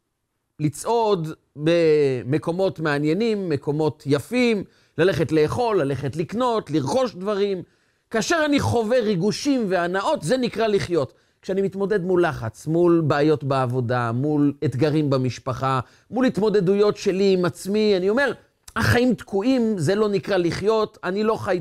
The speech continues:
טוב." כי חיים זה שלווה. אנשים אומרים לעצמם, "רק תן לי שקט, תן לי שלווה, בלי בעיות, בלי התמודדויות, שקט." זה נקרא לחיות חיים טובים. את תפיסת העולם הזו צריך לבחון.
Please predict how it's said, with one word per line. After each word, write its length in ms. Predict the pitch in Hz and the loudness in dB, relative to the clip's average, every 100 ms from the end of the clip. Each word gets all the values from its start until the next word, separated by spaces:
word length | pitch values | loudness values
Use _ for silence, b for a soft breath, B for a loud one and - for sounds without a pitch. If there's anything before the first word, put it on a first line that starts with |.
| - | -2
טוב." 320 | 233 240 190 _ _ _ _ _ _ _ _ _ _ _ _ _ _ _ _ | -2 -2 -6 _ _ _ _ _ _ _ _ _ _ _ _ _ _ _ _
כי 120 | 160 | -6
חיים 460 | - 160 233 254 262 | -2 0 0 -2 -6
זה 160 | 151 151 | -8 -6
שלווה. 340 | 160 139 113 - - | -4 -6 -8 -12 -12
אנשים 320 | 151 147 170 | -10 -8 -6
אומרים 300 | 160 151 160 | -4 0 2
לעצמם, 360 | 147 135 160 156 | 2 0 -4 -4
"רק 160 | 165 170 | -4 -6
תן 140 | 180 | -2
לי 120 | 170 139 | 0 0
שקט, 460 | 160 135 139 - _ - | -2 -4 -6 -12 _ -6
תן 140 | 160 | -4
לי 100 | 151 | -4
שלווה, 380 | 131 135 135 139 b b b b - | -4 0 2 0 b b b b 4
בלי 160 | 170 | 6
בעיות, 500 | 151 156 151 151 139 | 8 6 6 4 2
בלי 160 | 147 190 | 4 4
התמודדויות, 840 | 175 170 165 147 156 160 143 - _ _ _ _ - | 4 4 4 6 6 4 0 -8 _ _ _ _ -10
שקט." 520 | - - - - - _ _ _ _ _ | -2 -2 -4 -16 -18 _ _ _ _ _
זה 140 | 156 214 | 0 2
נקרא 260 | 180 160 | 2 0
לחיות 340 | 160 143 160 - | -2 0 -2 0
חיים 240 | 135 139 | 2 2
טובים. 320 | - 127 127 131 _ _ _ _ _ _ B B B B B B B - | 2 2 0 -2 _ _ _ _ _ _ B B B B B B B -2
את 60 | 127 | 2
תפיסת 320 | 165 240 196 | 4 2 2
העולם 340 | 170 180 170 | 2 2 4
הזו 360 | 131 143 175 - _ | 6 6 4 0 _
צריך 340 | - 123 120 113 | 0 4 4 4
לבחון. 380 | 101 110 71 | 2 2 -4